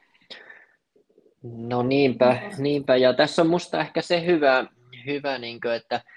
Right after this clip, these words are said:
Speaker 1: kiitos, ö, W W F:lle niinkö tän nostamisesta, koska paljonhan on nyt käyty sitä keskustelua, että miten paljon fossiilisia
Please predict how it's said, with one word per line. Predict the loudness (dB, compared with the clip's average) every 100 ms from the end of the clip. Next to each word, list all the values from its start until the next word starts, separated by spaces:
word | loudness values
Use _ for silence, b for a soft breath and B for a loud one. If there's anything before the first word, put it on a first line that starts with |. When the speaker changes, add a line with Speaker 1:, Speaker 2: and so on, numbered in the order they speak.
| B B
Speaker 1:
kiitos, | -6 -4 -6 -10 -6
ö, | -4 -2 -4 -4
W | -2 -2
W | -2 -2
F:lle | -4 -6 -6 -6
niinkö | -6 -8 -6 -6 -4
tän | -4 -4 -6
nostamisesta, | -6 -6 -6 -6 -6 -6 -12 -10 -10
koska | -8 -10 -8
paljonhan | -2 0 0 0 -4 -8
on | -8
nyt | -8 -6
käyty | -4 -2 -4
sitä | -8 -4 -4
keskustelua, | -2 -4 -4 -10 -10 -6 -2 -4
että | -4
miten | -6 -4
paljon | -2 -2 0 -2 -4 -6 -4
fossiilisia | -4 -4 -8 -8 -8 -8